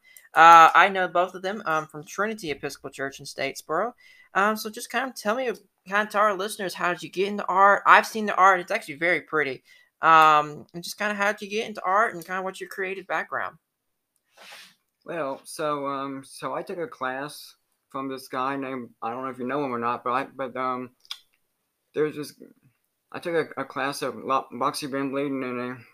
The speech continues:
Speaker 2: by this guy named, um, Bunyan Morris. And, um,
Speaker 1: Mm-hmm.
Speaker 2: Bunyan Morris, I, I, um, and I didn't, and Bun-,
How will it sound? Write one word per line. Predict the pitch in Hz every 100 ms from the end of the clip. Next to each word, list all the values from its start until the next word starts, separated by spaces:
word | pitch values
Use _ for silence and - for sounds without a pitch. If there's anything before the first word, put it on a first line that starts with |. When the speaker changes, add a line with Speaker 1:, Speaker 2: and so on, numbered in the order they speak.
| _
Speaker 2:
by | 120
this | 123 131
guy | 131 131
named, | 135 123 127 120
um, | 120 117 120 120 - _
Bunyan | - 135 151 151
Morris. | 131 123 90 - - - - _ _ _ _ _ _
And, | - 135 135
um, | 131 131 127
Speaker 1:
Mm-hmm. |
Speaker 2:
Bunyan | 131 156 156
Morris, | 139 127 143 151 - - _ - - _ -
I, | 127 107 -
I, | 127 131 135
um, | 131 127 117 - _ _ _ _ _ _ -
and | 104
I | 101
didn't, | 107 104 98 _ _ _ _ _ _ _ _ _ _ _ _ _ _
and | 113
Bun-, | 127 143 139